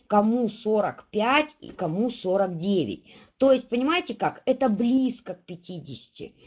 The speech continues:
И от пятидесяти и выше — добро пожаловать. Тем, кому, конечно же, сорок, я не рекомендую эту сыворотку, она очень сильная,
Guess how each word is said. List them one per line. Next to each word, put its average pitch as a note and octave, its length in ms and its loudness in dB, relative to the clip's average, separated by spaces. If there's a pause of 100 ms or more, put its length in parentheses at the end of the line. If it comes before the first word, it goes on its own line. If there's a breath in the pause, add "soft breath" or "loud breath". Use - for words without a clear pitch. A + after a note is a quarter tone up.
(180 loud breath)
И C4 80 0
от C4+ 240 4
пятидесяти A3+ 580 -4
и G#3 120 0
выше — D4 500 0 (100)
добро F#3 380 2
пожаловать. D3 600 -6 (320 soft breath)
Тем, D#4 220 0
кому, C4 300 0
конечно A#3+ 500 -2
же, G3+ 280 0 (220 loud breath)
сорок, D4 540 2
я A3 220 4
не C4 140 2
рекомендую G#3 560 -2
эту F3+ 220 -8
сыворотку, C4+ 560 -2
она G3+ 260 0
очень G3+ 320 -2
сильная, A#3+ 640 -4